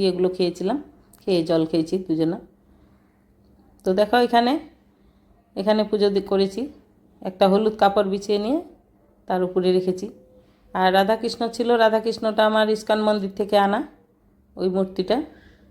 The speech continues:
ওইটাও পরিষ্কার করে বেশ চন্দন সিঁদুর লাগিয়ে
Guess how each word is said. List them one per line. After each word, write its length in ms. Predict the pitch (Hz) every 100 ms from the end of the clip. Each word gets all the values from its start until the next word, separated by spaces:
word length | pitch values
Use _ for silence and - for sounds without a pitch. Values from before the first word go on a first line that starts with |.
| - - - - - - - - - - -
ওইটাও 260 | 185 208
পরিষ্কার 440 | 208 220 220 - 202
করে 200 | 208 208
বেশ 220 | 202 202 202 - - _
চন্দন 320 | 190 190 196 196
সিঁদুর 300 | 196 190 196
লাগিয়ে 380 | 196 185 190